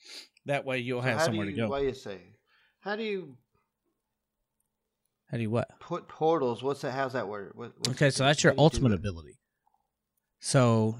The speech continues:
Speaker 1: you have your regular abilities where you can just avoid, uh, damage every, you know, every time you use the ability. I can't remember the cooldown, but I'm pretty sure it's, like, twenty seconds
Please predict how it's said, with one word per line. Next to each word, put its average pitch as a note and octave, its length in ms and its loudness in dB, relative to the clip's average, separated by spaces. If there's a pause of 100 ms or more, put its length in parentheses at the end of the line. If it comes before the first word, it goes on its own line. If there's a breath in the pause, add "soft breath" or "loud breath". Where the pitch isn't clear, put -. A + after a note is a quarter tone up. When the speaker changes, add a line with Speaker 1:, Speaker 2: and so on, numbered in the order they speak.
Speaker 1:
you C3 160 -2
have A2+ 480 -2 (320)
your A2+ 140 -8
regular D#3 320 0
abilities A#2 520 0
where A#2 120 -8
you A2 80 -14
can G#2+ 100 -16
just - 420 -6 (480)
avoid, A#2 680 -4 (120)
uh, A2 100 -10
damage A#2 680 -4
every, A2 560 -4 (340 soft breath)
you A#2+ 100 -12
know, A2+ 100 -10
every B2+ 240 -6
time B2 220 -4
you A#2 100 -6
use A2 320 -2
the A2 120 -4
ability. A2 460 -4
I A2+ 140 -6
can't C#3 260 -6
remember B2+ 260 -8
the A2 80 -16
cooldown, A2+ 460 -12
but A#2 100 -12
I'm A#2 100 -12
pretty F3+ 200 -8
sure D#3 160 -4
it's, B2+ 100 -8
like, B2 160 -6
twenty C#3+ 280 -4
seconds - 640 -2